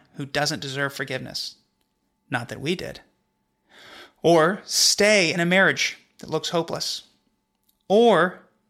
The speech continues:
pray one more time for that family member to finally accept Jesus, even after all these years. Or give it one more shot at sharing Jesus with your coworker that is so hostile to Christianity. Because when we believe that Jesus is really capable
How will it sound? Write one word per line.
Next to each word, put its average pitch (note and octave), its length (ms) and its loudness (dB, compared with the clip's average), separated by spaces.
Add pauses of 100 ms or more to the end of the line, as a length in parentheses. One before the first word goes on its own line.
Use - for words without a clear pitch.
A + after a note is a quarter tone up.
(220)
pray E3 220 -2
one E3+ 280 0
more G#3 160 2
time F#3 360 0
for E3 80 -6
that D3 200 -2
family E3 280 -2
member C#3 340 -6
to - 140 -10
finally A3 680 2
accept F3+ 340 -2
Jesus, C3+ 360 -4
even F3+ 220 -4
after D3+ 220 -4
all D3 140 0
these C3+ 220 -6
years. - 340 -10 (1040)
Or F3+ 540 4 (480)
give D3+ 160 -2
it - 80 -2
one G3+ 540 2
more G3+ 260 4
shot D#3+ 380 0
at - 80 -10
sharing E3 340 0
Jesus C#3+ 400 -4
with C#3+ 100 -6
your C3+ 120 -2
coworker C3+ 440 -2
that B2+ 140 -4
is B2+ 80 -6
so C#3+ 280 -2
hostile - 600 -4
to - 80 -14
Christianity. - 720 -8 (1200)
Because F#3+ 260 4
when A#3 300 4
we A#3 120 6
believe F3+ 380 4
that D3 140 -4
Jesus F#3+ 440 2
is E3 220 0
really A3 480 6
capable F#3+ 600 -4